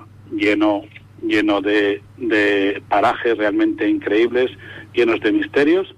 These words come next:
pero también es cierto que el viaje es paralelo a la vida, es decir, es como la vida, con sus luces, con sus sombras, con sus ríos, con sus catedrales,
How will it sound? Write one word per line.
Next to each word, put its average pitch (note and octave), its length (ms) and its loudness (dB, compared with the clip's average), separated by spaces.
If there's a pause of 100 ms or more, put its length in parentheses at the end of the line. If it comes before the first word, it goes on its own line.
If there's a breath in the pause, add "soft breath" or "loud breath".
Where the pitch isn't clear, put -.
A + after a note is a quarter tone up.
(640 loud breath)
pero C3 200 2
también C3+ 240 2
es E3+ 120 -6
cierto - 460 -2 (200)
que B2+ 100 0
el G#2+ 80 -2
viaje B2+ 540 2
es C#3+ 40 -4 (920)
paralelo G#2 360 0
a B2+ 40 0
la A2 120 0
vida, A2 400 0
es G#2 80 -4
decir, A2 320 -2
es - 100 -4
como C3 220 0
la G#2+ 100 2
vida, A2+ 300 2
con G2 180 -4
sus F#2+ 140 -4
luces, A#2 400 0
con A#2 180 -2
sus A2+ 140 -6
sombras, A#2+ 420 0
con A#2 220 -4
sus A2+ 160 0
ríos, A#2 400 0
con A2+ 140 -2
sus - 120 -10
catedrales, A2+ 640 0